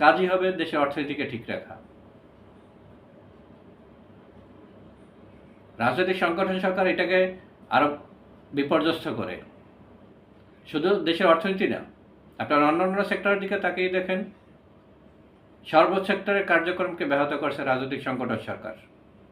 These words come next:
আপনি বিশ্ববিদ্যালয়গুলোর দিকে তাকিয়ে দেখেন, বিশ্ববিদ্যালয়ের স্বাভাবিক কার্যক্রমকে ব্যাহত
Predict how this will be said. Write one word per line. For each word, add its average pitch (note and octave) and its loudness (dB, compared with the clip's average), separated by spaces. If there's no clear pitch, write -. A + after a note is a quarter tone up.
আপনি D3 -2
বিশ্ববিদ্যালয়গুলোর F#3+ 2
দিকে F3+ -2
তাকিয়ে E3 0
দেখেন, A2 -4
বিশ্ববিদ্যালয়ের F#3 0
স্বাভাবিক F3+ 4
কার্যক্রমকে F3 2
ব্যাহত D#3 2